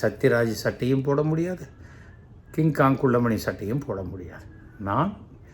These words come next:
எஸ் வி சேகருக்கு எஸ் வி சேகர் சட்டை தான். அந்த பெங்களூருக்கு நான் அந்த ஷூட்டிங் போன போது, அன்னைக்கு ஃபஸ்ட்டு டே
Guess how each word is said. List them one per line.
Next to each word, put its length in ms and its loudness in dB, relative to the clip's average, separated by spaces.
எஸ் 260 -4
வி 160 2
சேகருக்கு 380 -2
எஸ் 280 0
வி 180 -4
சேகர் 140 -10
சட்டை 340 -12
தான். 280 -16
அந்த 280 4
பெங்களூருக்கு 640 6
நான் 160 4
அந்த 240 4
ஷூட்டிங் 380 2
போன 280 4
போது, 340 4
அன்னைக்கு 440 4
ஃபஸ்ட்டு 360 0
டே 200 2